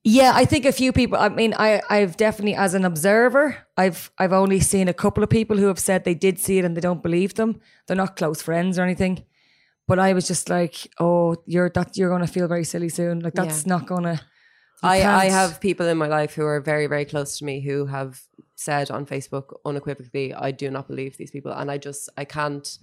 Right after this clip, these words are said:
Speaker 2: it's not like I can get rid of these people out of my life, but I will just never, ever, ever bring it up in conversation with
Speaker 1: Yeah.
Speaker 2: them. And that's, that's the other funny thing is that this, this conversation and this case of Michael Jackson, more so than R. Kelly, more so than anybody else,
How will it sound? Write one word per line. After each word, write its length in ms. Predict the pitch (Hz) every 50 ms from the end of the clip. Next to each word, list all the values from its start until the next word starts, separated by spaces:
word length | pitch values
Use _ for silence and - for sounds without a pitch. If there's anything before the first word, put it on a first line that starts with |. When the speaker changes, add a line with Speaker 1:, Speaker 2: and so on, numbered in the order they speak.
| - - _ _ _ _ -
Speaker 2:
it's 160 | - 151 -
not 140 | 170 170 123
like 160 | 143 151 147
I 80 | 151 151
can 120 | 139 143
get 180 | 127 147 135 127
rid 140 | 139 143 139
of 40 | 143
these 160 | 156 147 147
people 260 | - 160 151 - 147 143
out 60 | 143
of 60 | 143
my 120 | 139 135 135
life, 240 | 139 143 147 143 143
but 100 | 151 143
I 80 | 143
will 160 | 135 135 143
just 180 | 139 143 139 127
never, 380 | 143 135 135 135 127 135 135 -
ever, 200 | - - 131 -
ever 260 | - 131 139 135 131
bring 140 | - 131 131
it 40 | 120 -
up 100 | - -
in 60 | -
conversation 480 | - 131 135 135 - - 147 - -
with 100 | - 190
Speaker 1:
Yeah. 140 | 185 180 170
Speaker 2:
them. 80 | 147 123 - - - - - -
And 280 | - 151 151 147 139 131 - - _ _ _ _ _ _ -
that's, 380 | 190 180 175 185 - - - -
that's 260 | - 170 175 - -
the 120 | - 180 170
other 140 | 170 170 165
funny 240 | - 165 165 156 147
thing 240 | - 165 151 151
is 140 | 151 143 143 -
that 300 | 147 147 143 135 - - _ _ _ _ _ _ _ _ _ _ _ _ _ _ _ -
this, 460 | 196 196 185 175 - - - - - - _ _ _ _ _ _ _ _ _ -
this 220 | 185 180 175 -
conversation 920 | - - 175 165 165 156 160 156 - 156 151 156 151 - - 151 147 147 139 - -
and 220 | 135 143 143 139 -
this 280 | - 156 151 151 - -
case 680 | - - 165 160 151 151 143 143 - - - - - - _ _
of 420 | - 156 147 143 139 135 - - - _
Michael 300 | - 151 147 143 151 143
Jackson, 560 | 143 147 151 147 - - 151 139 139 139 - -
more 260 | 143 151 156 175 196
so 200 | 185 202 165 156
than 120 | 143 143
R. 120 | 147 139 139
Kelly, 260 | - 143 139 135 131
more 180 | 131 135 147
so 140 | 143 - 151
than 160 | 139 135 135
anybody 380 | 135 135 135 127 131 123 127 127
else, 320 | 131 131 131 127 - -